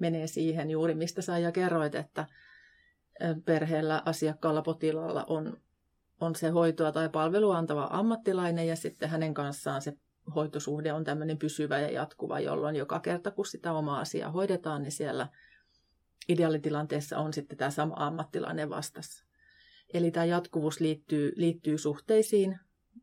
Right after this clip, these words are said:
ja, ja tähän vuorovaikutukseen, jolloin puhutaan tämmöisestä suhdeperustaisesta, relationaalisesta ja jatkuvuudesta tämän ammattilaisen ja, ja asiakkaan tai ihmisen, perheen, lapsen välillä. Ja, ja tää sama ilmiö näkyy ihan yhtä lailla esimerkiksi koulussa,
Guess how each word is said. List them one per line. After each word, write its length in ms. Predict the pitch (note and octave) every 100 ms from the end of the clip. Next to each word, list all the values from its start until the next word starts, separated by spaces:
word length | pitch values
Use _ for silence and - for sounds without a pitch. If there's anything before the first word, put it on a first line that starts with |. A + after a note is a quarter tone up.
| - -
ja, 280 | D#3+ D#3+ -
ja 120 | E3 D3+
tähän 260 | D#3 D#3
vuorovaikutukseen, 960 | D3+ D3+ D3 D3 D#3 D3+ D3+ - - D#3+
jolloin 260 | D#3 D#3+
puhutaan 420 | D3+ D3+ D3 D#3+
tämmöisestä 600 | E3 D#3 D#3 D3+ - D#3 D3+ - -
suhdeperustaisesta, 1160 | - D#3 D3+ E3 D#3 D3+ - D#3+ D#3+ D#3 - D#3+
relationaalisesta 1000 | D3+ D3 C#3+ - D#3+ D3+ E3+ - - F3 - -
ja 120 | -
jatkuvuudesta 840 | D#3 - - - C#3 D#3+ - - - - - - _ -
tämän 180 | E3+ D3
ammattilaisen 720 | C#3+ D3 - - C#3 - -
ja, 200 | G#2 - -
ja 160 | D3+
asiakkaan 560 | - C#3+ - C#3+ G3+ A3
tai 200 | G3+ D3+
ihmisen, 340 | D3 C#3+ D3+
perheen, 360 | C#3 C#3+ D3 C#3+
lapsen 380 | - - - D#3
välillä. 340 | - - D#3+ - _ - - - - _ _ _ _ _
Ja, 200 | D3+ C#3+ -
ja 80 | E3+
tää 180 | D#3 D3+
sama 280 | E3+ F3
ilmiö 440 | E3+ G3+ F#3 D#3+ -
näkyy 340 | E3+ E3+ F#3 E3+
ihan 240 | F3 F3
yhtä 260 | F3+ - F#3+
lailla 200 | F#3+ G3+
esimerkiksi 280 | B3+ C4
koulussa, 600 | - D3+ C#3 C3 - -